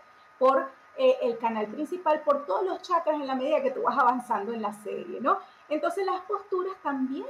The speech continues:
tienen esa función de barrido energético, ¿no? Y recuerda que no podemos,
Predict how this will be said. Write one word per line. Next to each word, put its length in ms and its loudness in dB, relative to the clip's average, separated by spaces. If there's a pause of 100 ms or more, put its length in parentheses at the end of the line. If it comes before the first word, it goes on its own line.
tienen 260 -4
esa 200 -4
función 360 -4
de 100 2
barrido 380 0
energético, 840 -6
¿no? 200 -4 (340)
Y 120 -2
recuerda 520 4
que 100 -2
no 140 0
podemos, 760 2